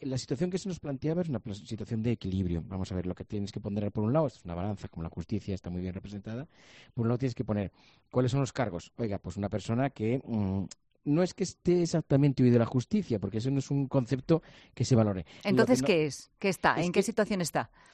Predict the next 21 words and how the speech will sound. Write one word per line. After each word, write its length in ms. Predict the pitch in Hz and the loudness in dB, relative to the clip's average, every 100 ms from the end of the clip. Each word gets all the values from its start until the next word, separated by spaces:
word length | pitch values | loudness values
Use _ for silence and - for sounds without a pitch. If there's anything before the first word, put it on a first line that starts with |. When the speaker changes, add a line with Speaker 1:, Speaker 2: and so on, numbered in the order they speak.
| _ | _
Speaker 1:
Claro, 260 | 147 139 117 | -2 -2 -2
eh, 300 | 127 127 123 139 | -2 0 0 -2
el 80 | |
concepto 440 | 131 131 175 202 202 | 2 4 6 4 4
huido 220 | 156 175 | 4 4
de 60 | 185 | 4
la 60 | |
justicia, 520 | 175 180 202 180 196 156 | 2 -4 -6 -8 -6 -2
la 80 | |
ley 160 | 131 143 | 2 4
electoral 440 | 147 147 151 151 | 2 0 0 0
no 80 | 160 | 0
la 80 | 165 | -2
contempla. 420 | 120 101 92 104 160 _ _ _ _ _ _ _ | -4 -8 -8 -10 -12 _ _ _ _ _ _ _
Entonces, 500 | 139 120 113 143 - | -2 0 0 -4 0
no 280 | 131 143 135 | 2 2 2
puede 200 | 123 110 | -2 -2
ser 160 | 104 | -6
tomada 260 | - 107 120 | -6 -4 -2
en 60 | |
consideración 540 | 120 135 156 160 196 | -2 0 0 2 0